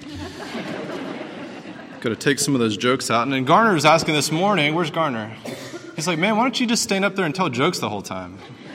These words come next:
It is, it is so hard to do that. Like, a stand-up comic is probably one of the hardest jobs in the world. So if I could do it, man, I would. But, um, we can't, so we won't.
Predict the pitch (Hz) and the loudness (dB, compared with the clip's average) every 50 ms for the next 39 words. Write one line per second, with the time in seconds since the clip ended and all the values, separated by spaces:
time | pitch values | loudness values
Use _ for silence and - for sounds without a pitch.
0 | - - - - - - - - - - - - - - - 202 208 180 131 214 | -14 -12 -12 -12 -12 -12 -12 -12 -12 -12 -12 -14 -8 -4 -4 -2 -2 -2 -2 -2
1 | - - - - - 156 202 202 - - - - - 202 214 208 196 - 180 180 | -2 -2 -4 -4 -2 0 0 0 0 -2 -2 0 2 4 4 2 4 4 4 4
2 | 180 143 131 120 123 143 147 131 107 95 92 113 120 113 110 135 107 - - - | 4 0 -2 0 0 2 2 2 2 0 0 0 -4 -4 -4 -6 -10 -8 -6 -4
3 | 160 180 180 156 175 151 156 151 156 160 156 - 120 - - - 135 127 123 117 | -2 -2 -2 -2 0 -2 -2 0 0 -4 -4 -4 -6 -6 -2 -2 -2 0 0 -2
4 | 98 98 - 135 135 135 123 - - - 117 113 113 107 101 101 104 101 101 104 | -4 -4 -2 -2 -2 -2 -2 -6 -6 -4 -2 -2 -2 -4 -6 -6 -6 -4 -4 -4
5 | 104 95 98 98 - - 107 101 101 - - - - - - - - - - 165 | -4 -4 -4 -6 -6 -4 -4 -6 -6 -8 -12 -14 -14 -14 -8 -8 -4 2 4 4
6 | 175 - - 170 165 160 143 160 160 160 156 151 147 147 143 139 127 117 117 120 | 4 4 2 0 0 0 0 0 -2 0 -2 -2 -2 -2 0 -2 -2 0 0 -2
7 | 107 101 101 104 - - 117 110 110 110 107 101 98 101 - - - - - - | -2 -2 -4 -8 -6 -4 -2 0 0 -2 -2 -4 -6 -8 -12 -14 -18 -18 -8 -4
8 | 135 135 - - 175 127 90 - - - - 127 113 110 107 107 101 95 - | -4 -4 -2 0 -2 -2 -2 -4 -10 -8 -6 -4 -4 -4 -4 -4 -6 -8 -10